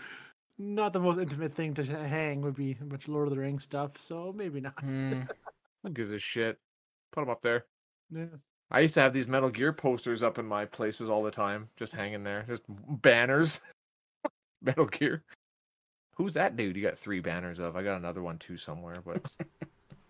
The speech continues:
Speaker 1: Bought the, like, the, the
Speaker 3: Hold on.
Speaker 1: theatrical posters of the Lord of the Rings.
Speaker 2: Hmm.
Speaker 1: So I wanna put 'em in frames and hang them up and everything else, right? But I'm like, "Oh,
Speaker 3: Yeah.
Speaker 1: they're pretty big." I'm like, "I guess I can put 'em on that wall," but I'm like,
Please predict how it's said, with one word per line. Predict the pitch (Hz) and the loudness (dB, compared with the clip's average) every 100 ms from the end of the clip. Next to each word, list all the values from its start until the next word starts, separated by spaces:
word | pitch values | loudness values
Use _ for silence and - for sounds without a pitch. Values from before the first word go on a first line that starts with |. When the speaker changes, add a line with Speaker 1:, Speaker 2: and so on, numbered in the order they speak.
| _ _ _ | _ _ _
Speaker 1:
Bought | 165 170 185 _ | 6 8 6 _
the, | 170 160 147 139 131 131 | -2 0 0 -2 -4 -8
like, | 151 143 | -8 -4
the, | 147 139 | -2 -2
the | 135 143 160 | -2 -6 -2
Speaker 3:
Hold | 160 156 | -2 -2
on. | - 165 | -2 -2
Speaker 1:
theatrical | |
posters | 139 160 160 - 190 165 | -2 -2 -2 0 0 0
of | |
the | 151 | -2
Lord | 147 156 | 2 2
of | 147 | 2
the | |
Rings. | 139 156 220 233 - _ _ _ | 0 0 -2 -6 -10 _ _ _
Speaker 2:
Hmm. | 147 139 131 131 | -8 -4 -4 -2
Speaker 1:
So | 143 | -2
I | |
wanna | 143 151 139 | -2 -2 -2
put | 175 | -2
'em | 151 | -2
in | |
frames | 135 185 190 180 147 | 2 2 4 2 2
and | 151 139 | -2 -2
hang | 156 147 | -4 -2
them | 143 | 4
up | 190 - - | 4 4 -4
and | 131 131 | -4 -4
everything | 131 135 127 | -4 -6 -8
else, | 123 - | -8 -6
right? | 135 185 - | -4 -4 -4
But | 131 117 143 | -6 -4 -4
I'm | 139 | -4
like, | 151 | -4
"Oh, | 247 | -4
Speaker 3:
Yeah. | 269 | -2
Speaker 1:
they're | 220 | -2
pretty | 277 220 | -2 2
big." | 196 233 170 | 6 6 4
I'm | |
like, | 170 147 | -2 -8
"I | - _ - | -18 _ -10
guess | 302 | -4
I | |
can | 220 | -2
put | 147 160 | 0 0
'em | |
on | 156 | 2
that | 151 185 | 2 2
wall," | 160 151 | 4 2
but | 143 | 2
I'm | 160 | -2
like, | 190 | -6